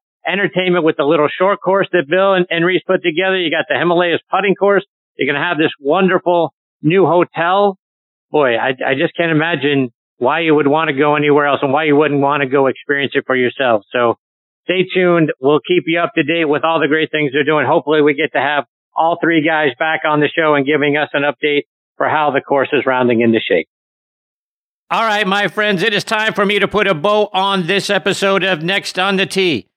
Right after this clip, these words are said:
My sincere thanks again to Rob Strano, Mark Wiebe, Bill Bergin, Reese Jones, and Dwayne Horton for joining me tonight.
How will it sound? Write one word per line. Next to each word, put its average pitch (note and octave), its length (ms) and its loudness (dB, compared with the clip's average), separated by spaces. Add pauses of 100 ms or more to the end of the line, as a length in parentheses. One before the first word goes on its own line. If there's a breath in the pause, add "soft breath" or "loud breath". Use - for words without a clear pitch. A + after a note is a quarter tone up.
(160)
My F#3+ 240 -2
sincere G3 460 -2
thanks F#3+ 340 -4
again E3 380 -4 (240)
to A2+ 100 -4
Rob D#3 280 -2
Strano, C#3+ 480 -4 (260)
Mark E3+ 340 -2
Wiebe, C#3 520 -2
Bill G3+ 220 2
Bergin, B2+ 460 -2
Reese F3+ 240 -2
Jones, D3+ 400 -2
and C3 140 -2
Dwayne B2+ 300 -2
Horton B2+ 400 -2
for B2+ 180 -4
joining A#2+ 420 -4
me B2 160 -2
tonight. B2+ 460 -4